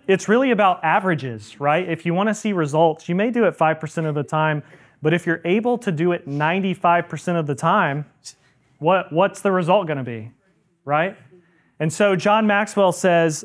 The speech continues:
um, there's, he's writing books. For those of you who don't know, he's big on leadership, writes leadership books, speaks on stage. Um, he is either coming up with a book, writing a book, or finishing a book all the time.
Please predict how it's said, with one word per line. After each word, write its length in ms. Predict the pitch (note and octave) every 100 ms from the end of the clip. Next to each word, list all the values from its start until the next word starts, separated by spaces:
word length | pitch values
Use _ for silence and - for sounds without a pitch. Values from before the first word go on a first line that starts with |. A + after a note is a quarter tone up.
| -
um, 480 | E3 D#3+ D#3 C#3+ - _ - - -
there's, 260 | D#3 E3 - _ -
he's 280 | D#3 E3+ C#3
writing 340 | D#3+ E3 D3+
books. 280 | C#3+ C#3+ -
For 140 | D3+
those 200 | C#3+ C#3
of 100 | C#3
you 180 | C3+ C#3
who 140 | C3+
don't 380 | C3+ A#2 C#3+ B2+
know, 220 | C#3+ C3+
he's 340 | C3 C3 B2 -
big 260 | _ C3+
on 180 | B2+ B2
leadership, 500 | D3+ D#3 D3+ D3+ C#3+
writes 300 | C3 B2 -
leadership 440 | C#3 C#3+ C3+ C#3+ B2+
books, 280 | C#3 C3+
speaks 340 | - - C3 B2
on 160 | A#2+
stage. 520 | A2 E3 E3 D#3+ D#3+ - _ - _ _ _ _
Um, 440 | C#3+ D#3 D3+ C#3 -
he 480 | - G3+ G3+ G3 F#3+
is 420 | E3+ D#3+ D#3+ D#3 -
either 640 | E3 E3 D#3+ D#3+ D3+ C#3 -
coming 400 | - G3 F3+ D#3
up 220 | E3 G#3+
with 160 | A#3+ A#3+
a 60 | G#3
book, 420 | G#3 G#3+ G3 - _
writing 460 | C3+ C#3+ E3+ F#3+
a 40 | F#3+
book, 360 | D#3+ E3 D#3+ -
or 220 | D3+ D3 C3
finishing 520 | - G#3+ A3 F#3 E3+
a 40 |
book 320 | C#3 C#3+ C#3 - -
all 160 | C#3+
the 100 | C#3
time. 380 | B2 D3 A2 A2+